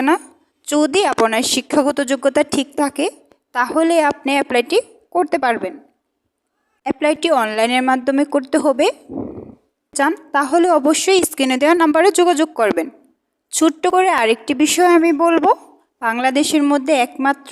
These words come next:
চ্যানেল এটি, যে চ্যানেল থেকে আপনি দেখতেছেন। যদি আপনি ব্যাংকের সার্কুলারগুলো পেতে চান, তাহলে আমাদের YouTube চ্যানেল এবং Facebook পেজ ফলো দিয়ে রাখুন।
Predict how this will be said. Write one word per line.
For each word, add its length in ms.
চ্যানেল 400
এটি, 260
যে 200
চ্যানেল 300
থেকে 180
আপনি 220
দেখতেছেন। 540
যদি 320
আপনি 300
ব্যাংকের 400
সার্কুলারগুলো 840
পেতে 200
চান, 200
তাহলে 400
আমাদের 380
YouTube 300
চ্যানেল 280
এবং 140
Facebook 500
পেজ 160
ফলো 240
দিয়ে 200
রাখুন। 360